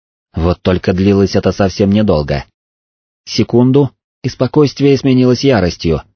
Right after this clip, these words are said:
«Что за...» Лене досталась нормальная новая стихия,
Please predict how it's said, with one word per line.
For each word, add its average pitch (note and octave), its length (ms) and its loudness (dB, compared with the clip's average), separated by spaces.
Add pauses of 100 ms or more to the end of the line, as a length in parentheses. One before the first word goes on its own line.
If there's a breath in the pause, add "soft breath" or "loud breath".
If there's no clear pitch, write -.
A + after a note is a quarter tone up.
(340)
«Что - 480 0
за...» A2+ 400 0 (640)
Лене C3 400 -2
досталась B2 520 0
нормальная B2+ 680 2
новая A#2+ 380 4
стихия, A2+ 640 -2